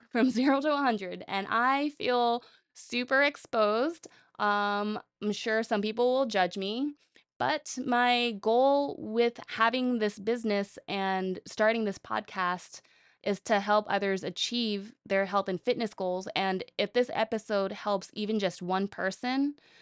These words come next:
um, especially if that person is currently struggling with what I went through, then I'm happy to have just had a positive effect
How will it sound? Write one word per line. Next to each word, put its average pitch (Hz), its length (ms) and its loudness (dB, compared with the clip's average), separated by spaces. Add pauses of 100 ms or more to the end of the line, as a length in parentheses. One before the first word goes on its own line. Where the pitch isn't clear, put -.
(320)
um, 185 340 0
especially 240 880 4
if 202 200 2
that 214 180 2
person 208 380 0
is 185 180 0
currently 220 600 2
struggling 208 600 2
with 190 200 -2
what 175 320 2
I 196 140 6
went 185 240 0
through, 311 340 2 (460)
then - 240 6
I'm 254 280 8
happy 233 520 0
to 196 280 -2
have 196 500 0 (100)
just - 360 -6 (180)
had 202 220 -2
a 190 40 2
positive 185 440 -2
effect 175 420 -4